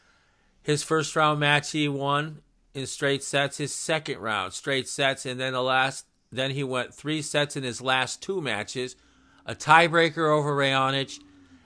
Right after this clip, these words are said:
and then he broke serve against Tsitsipas in the third set and defeated him in three. You know,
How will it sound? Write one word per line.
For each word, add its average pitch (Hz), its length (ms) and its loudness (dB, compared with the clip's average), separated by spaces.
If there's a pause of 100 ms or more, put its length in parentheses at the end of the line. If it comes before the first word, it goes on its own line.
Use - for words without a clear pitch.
and 127 140 -2
then 135 140 0
he 135 240 -2
broke 131 320 0
serve 123 280 -2
against 117 460 -8
Tsitsipas 120 640 0 (380)
in 120 100 -6
the 120 100 -4
third 120 320 -4
set 117 340 -2
and 110 120 -8
defeated 113 380 -4
him 131 160 -6
in 110 120 -6
three. 95 420 -10 (840)
You 131 180 -6
know, 131 380 -2